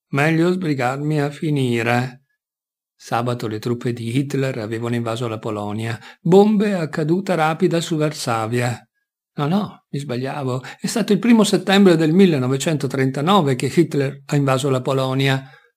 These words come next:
Non sabato scorso. Sabato scorso, dopo aver cenato, sono andato al cinema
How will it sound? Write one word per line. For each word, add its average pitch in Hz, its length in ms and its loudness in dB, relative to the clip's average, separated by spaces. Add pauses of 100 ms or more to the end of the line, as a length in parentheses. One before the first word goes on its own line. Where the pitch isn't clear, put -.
Non 294 220 -2
sabato 139 380 0
scorso. 147 800 0
Sabato 139 440 -2
scorso, 214 720 4
dopo 131 240 -2
aver 139 220 0
cenato, 131 500 0
sono 117 180 -6
andato 123 320 -2
al 120 80 -2
cinema 156 520 4